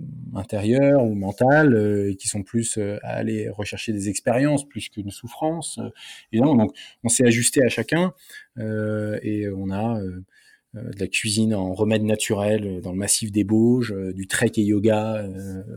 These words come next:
pendant deux, trois jours, comme on a de l'initiation au ski kite, comme on a, euh, euh, de la spéléo, comme on a du, évidemment du, du, de l'itinérance en chien de traîneau à la manière des, des, des mushers norvégiens dans le Grand Nord, euh, comme on a, euh,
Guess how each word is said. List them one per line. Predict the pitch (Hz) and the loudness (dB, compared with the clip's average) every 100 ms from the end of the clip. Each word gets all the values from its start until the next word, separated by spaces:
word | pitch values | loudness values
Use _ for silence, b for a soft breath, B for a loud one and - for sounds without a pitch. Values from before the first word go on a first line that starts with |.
| 95 - | -14 -12
pendant | 101 101 | -10 -12
deux, | 101 107 | -10 -12
trois | - 104 | -10 -10
jours, | 98 113 127 127 95 | -4 0 0 -2 -2
comme | 117 107 | 0 0
on | 101 | 0
a | 98 107 110 | -4 -4 -4
de | |
l'initiation | 101 107 - 104 113 | -4 -4 -2 -4 -6
au | 101 | -10
ski | - 98 | -14 -16
kite, | - 107 113 117 117 101 | -12 -6 -4 -4 -6 -14
comme | - 107 | -10 -10
on | 101 | -10
a, | 104 107 113 | -10 -6 -4
euh, | 104 - B B B B - | -4 -6 B B B B -10
euh, | 98 98 98 95 | -6 -4 -6 -8
de | 92 104 101 | -8 -8 -4
la | 101 | -4
spéléo, | - 113 110 110 131 131 | 0 2 4 6 6 4
comme | 120 104 | 0 -4
on | 104 | -6
a | 104 | -8
du, | 101 104 101 101 98 - - | -8 -10 -12 -12 -12 -16 -20
évidemment | 90 95 104 110 110 | -16 -8 -4 -2 -2
du, | 101 98 | -4 -8
du, | 98 95 B B B - | -10 -12 B B B -4
de | |
l'itinérance | 107 107 120 113 107 113 - | -2 -2 2 2 2 0 -2
en | 98 | -6
chien | - 113 | -4 -4
de | |
traîneau | 104 113 113 117 113 | -4 -2 0 0 0
à | |
la | 104 | -2
manière | 98 101 104 104 | -6 -6 -6 -6
des, | 98 98 | -6 -8
des, | 98 98 | -8 -8
des | 98 95 | -6 -6
mushers | 101 - 113 107 | -6 -4 -4 -4
norvégiens | 98 98 98 101 107 104 98 | -6 -6 -6 -4 -6 -6 -8
dans | 98 | -10
le | |
Grand | 95 104 | -8 -6
Nord, | 110 120 127 123 | -2 0 0 -4
euh, | 104 98 | -8 -10
comme | - 101 | -12 -14
on | 98 101 | -12 -12
a, | 107 | -10
euh, | 104 | -10